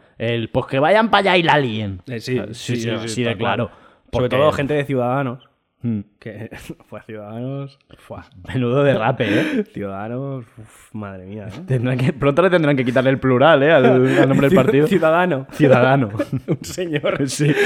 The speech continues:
Speaker 2: Ahí en el Parlamento, un escaño, un señor. Eh,
Speaker 1: Mm.
Speaker 2: joder, estaría, a mí me parece una buena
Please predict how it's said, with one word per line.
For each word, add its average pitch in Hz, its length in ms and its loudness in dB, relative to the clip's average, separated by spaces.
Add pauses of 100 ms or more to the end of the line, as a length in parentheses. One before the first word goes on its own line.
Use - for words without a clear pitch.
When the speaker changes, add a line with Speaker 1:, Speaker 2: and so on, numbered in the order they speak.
(220)
Speaker 2:
Ahí 170 80 2
en 190 80 4
el 185 100 6
Parlamento, 156 480 0
un 151 80 0
escaño, 127 380 -4
un 123 100 -4
señor. 113 380 -8 (800)
Eh, 117 220 -6
Speaker 1:
Mm. 104 60 -16
Speaker 2:
joder, 120 260 -8
estaría, 107 280 -12 (260)
a 110 60 -10
mí 123 80 -6
me 180 60 0
parece 117 200 -6
una 117 120 -6
buena 107 540 -10